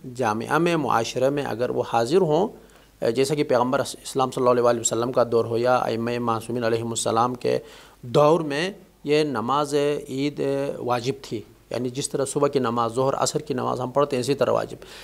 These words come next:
लेकिन असर गैबत इमाम ज़माना अज्जल ताला फ़रजहु शरीफ में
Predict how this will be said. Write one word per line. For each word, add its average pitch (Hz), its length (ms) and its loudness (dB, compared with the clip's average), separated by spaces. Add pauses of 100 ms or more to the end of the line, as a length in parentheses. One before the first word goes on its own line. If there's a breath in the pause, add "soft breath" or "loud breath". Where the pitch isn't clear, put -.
(180 loud breath)
लेकिन 175 300 4 (180)
असर 208 220 2 (200)
गैबत 117 340 2
इमाम 113 300 2
ज़माना 110 420 -2
अज्जल 120 360 -2
ताला 107 340 0
फ़रजहु 113 400 -4
शरीफ 113 380 -2
में 143 260 0